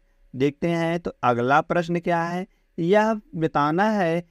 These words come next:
कि जो इसके स्थान पर मिसिंग नंबर है, मतलब क्वेश्चन मार्क है, इसके स्थान पर क्या निकल के आने वाला है।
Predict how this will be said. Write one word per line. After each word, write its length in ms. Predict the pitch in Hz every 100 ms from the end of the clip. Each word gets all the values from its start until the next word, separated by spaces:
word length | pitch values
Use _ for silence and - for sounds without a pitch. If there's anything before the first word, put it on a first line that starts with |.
| _ _ -
कि 120 | 220
जो 220 | 175 220
इसके 600 | 220 185 170 - 202 185 175
स्थान 360 | - 160 160
पर 120 | 170 160
मिसिंग 380 | 156 147 151 139
नंबर 380 | 120 120 151 180
है, 220 | 175 175 - _ -
मतलब 200 | 143 147
क्वेश्चन 400 | 143 143 - 143
मार्क 360 | 131 139 160 185
है, 240 | 190 185 -
इसके 540 | 160 - - 202 180
स्थान 340 | 170 - 143 143
पर 200 | 147 143
क्या 260 | - 156 156
निकल 280 | 151 123 117
के 260 | 120 123 - 113
आने 300 | 110 113 120
वाला 360 | 110 98 101 98
है। 240 | 110 113